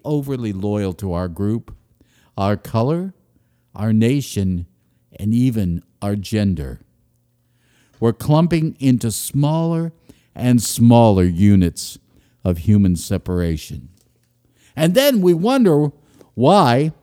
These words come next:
a, a sense of superiority grows in the midst of that overly zealous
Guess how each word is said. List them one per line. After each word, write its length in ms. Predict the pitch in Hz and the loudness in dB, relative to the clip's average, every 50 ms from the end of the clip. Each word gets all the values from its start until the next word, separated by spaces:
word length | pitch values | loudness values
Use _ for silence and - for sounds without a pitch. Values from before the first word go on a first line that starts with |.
| _ _ _ _ _ _ _ _ _ _ _ _ _ _ _ - | _ _ _ _ _ _ _ _ _ _ _ _ _ _ _ -10
a, 160 | 131 131 - _ _ _ - | -8 -8 -10 _ _ _ -6
a 100 | 151 147 | -4 -2
sense 560 | - - - - 226 247 240 233 202 - - | -2 -2 0 0 2 2 2 2 0 -2 -4
of 200 | 147 131 117 - | -4 -4 -6 -8
superiority 1300 | - - 139 123 117 - 170 190 202 202 180 156 156 147 156 185 214 202 180 143 117 104 113 123 131 - _ _ _ _ _ _ _ _ _ _ _ | -8 -6 -6 -6 -6 -4 -2 0 0 2 2 2 2 2 2 2 2 0 0 0 0 0 -2 -4 -6 -8 _ _ _ _ _ _ _ _ _ _ _
grows 520 | 104 113 135 160 185 180 156 151 143 123 143 | -2 0 2 2 4 4 4 2 2 0 2
in 100 | 127 120 | 2 2
the 80 | 120 | 4
midst 520 | 113 117 131 143 139 - - - - - - _ _ _ _ _ _ _ _ - | 4 4 2 2 0 -2 -6 -10 -12 -14 -20 _ _ _ _ _ _ _ _ -8
of 120 | 110 107 | -4 -2
that 280 | 117 117 117 - _ _ - | -2 -2 -4 -6 _ _ 0
overly 640 | 151 156 156 143 120 107 92 85 85 78 76 76 76 _ _ - | 2 2 2 2 0 -2 -4 -4 -4 -8 -10 -12 -14 _ _ -20
zealous 840 | 85 92 92 92 117 127 139 143 139 139 143 - - - - - | -16 -12 -6 -4 -2 -2 -2 -4 -6 -6 -8 -10 -14 -16 -18 -20